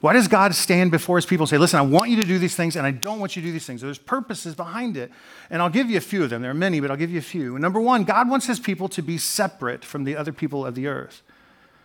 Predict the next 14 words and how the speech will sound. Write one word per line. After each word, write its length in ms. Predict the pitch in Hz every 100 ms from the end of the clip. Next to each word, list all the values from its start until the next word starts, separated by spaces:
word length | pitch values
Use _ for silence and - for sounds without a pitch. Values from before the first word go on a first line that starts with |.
| _ _ -
That 140 | 127
there's 200 | 175 165
some 220 | 226 190
uniqueness 880 | 151 165 170 185 262 254 156 139 131
that 220 | 160 139
God 280 | 156 160 143
has, 580 | 147 180 180 160 143 - - 165
um, 320 | 147 143 160 - - - _ -
uh, 140 | -
in 240 | 208 156 151
living 720 | 143 196 175 147 147 - 185
for 220 | 160 135
his 300 | 160 202 196
people. 500 | - 214 - 131